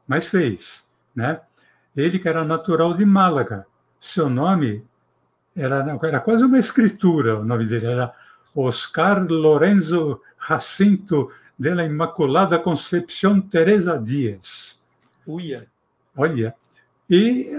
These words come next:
Speaker 1: assim como na, nas novelas, no início da televisão brasileira, ele representava a colônia espanhola. Essas novelas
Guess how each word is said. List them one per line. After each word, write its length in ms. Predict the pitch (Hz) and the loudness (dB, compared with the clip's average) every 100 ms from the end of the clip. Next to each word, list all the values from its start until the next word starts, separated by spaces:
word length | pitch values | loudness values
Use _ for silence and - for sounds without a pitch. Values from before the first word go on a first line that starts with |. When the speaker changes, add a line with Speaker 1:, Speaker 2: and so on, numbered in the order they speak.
| 247 | -4
Speaker 1:
assim 340 | - - 180 | -2 -2 -2
como 600 | 180 160 139 127 127 - _ _ _ _ - | 0 0 2 0 -2 -6 _ _ _ _ -6
na, 580 | 110 113 110 117 143 139 | -2 -2 -2 -6 -10 -8
nas 260 | 117 110 | -4 -2
novelas, 840 | 135 151 101 151 160 104 98 - - _ _ _ | -2 -2 0 0 0 -2 -10 -14 -20 _ _ _
no 140 | 123 | -4
início 380 | 123 120 117 143 | -2 -2 -4 -4
da 120 | 117 | -2
televisão 520 | 117 120 113 113 123 120 | -2 -2 -2 -2 -2 0
brasileira, 580 | 123 127 131 202 160 - _ _ | -2 -2 0 0 -2 -8 _ _
ele 180 | 175 185 | -2 2
representava 720 | 175 202 202 196 202 - 135 | 2 2 2 2 0 -2 -2
a 40 | 156 | -2
colônia 340 | 170 156 160 | -2 -2 -4
espanhola. 500 | - - 180 131 110 - _ - | -4 -2 0 0 -2 -8 _ -4
Essas 460 | 220 - 262 190 | -2 0 -2 2
novelas 920 | 202 165 101 180 202 123 107 - - | 2 2 0 0 0 -2 -4 -10 -20